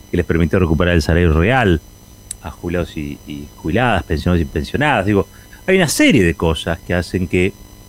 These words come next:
para las clases dominantes, para el poder con-, económico concentrado, Amado Vudú sea mala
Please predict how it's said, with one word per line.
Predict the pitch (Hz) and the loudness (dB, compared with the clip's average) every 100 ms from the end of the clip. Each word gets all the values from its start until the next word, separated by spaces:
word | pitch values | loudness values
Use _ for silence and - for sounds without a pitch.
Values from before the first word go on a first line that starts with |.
| - - - - - - - - - - - - - - - - | -20 -20 -20 -20 -20 -20 -20 -20 -20 -20 -20 -20 -20 -20 -20 -4
para | 95 90 85 82 80 - - | 0 2 2 0 -2 -4 -8
las | 87 | -8
clases | - 127 135 | -2 -2 2
dominantes, | 101 104 110 87 71 - 82 - - - | 2 4 2 2 -2 -2 -4 -6 -20 -6
para | 78 | -4
el | 78 | 0
poder | 98 131 | 0 0
con-, | 113 | -2
económico | - 92 104 107 90 | -2 0 2 0 0
concentrado, | 110 - 92 85 78 87 | -2 0 -2 0 0 0
Amado | 101 120 110 | 2 2 4
Vudú | 101 117 | 4 2
sea | - - - - 92 | -2 -10 -20 -6 -2
mala | 85 85 85 | 0 -2 -6